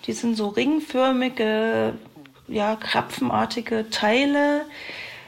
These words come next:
Die werden in manchen Regionen süß gegessen mit Marmelade, in manchen Regionen essen die das auch mit Sauerkraut.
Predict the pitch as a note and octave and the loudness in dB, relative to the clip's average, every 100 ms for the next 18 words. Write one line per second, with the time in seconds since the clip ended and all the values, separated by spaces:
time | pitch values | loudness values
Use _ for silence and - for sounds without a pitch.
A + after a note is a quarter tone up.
0 | - _ A3 G#3 F#3+ G#3+ A#3 A3+ A3 A3 | -20 _ 0 2 4 6 4 2 2 0
1 | A3 G#3 A3 A3 G#3+ G#3+ G#3 A3 A3 G#3 | 0 2 2 2 -2 -2 0 2 2 0
2 | G#3+ B3 - A#3+ A3 A3+ A#3 A3 G#3 G3 | -4 -4 -2 0 2 0 -2 -2 -2 0
3 | G3 G3+ B3 C4 B3+ B3+ B3 A#3 G#3+ G#3 | 2 4 4 4 4 4 2 2 2 0
4 | A3 A#3 G#3+ G#3+ G#3 G#3 G#3 G#3 - - | 0 0 -2 -2 -4 -6 -4 -2 -2 -4
5 | A3 G3+ G3 G3+ - G3 F#3+ F#3 F#3 F#3 | -4 -4 -4 -4 -2 0 0 -2 2 4
6 | F#3+ - - - F#3 | 4 0 -4 -4 -4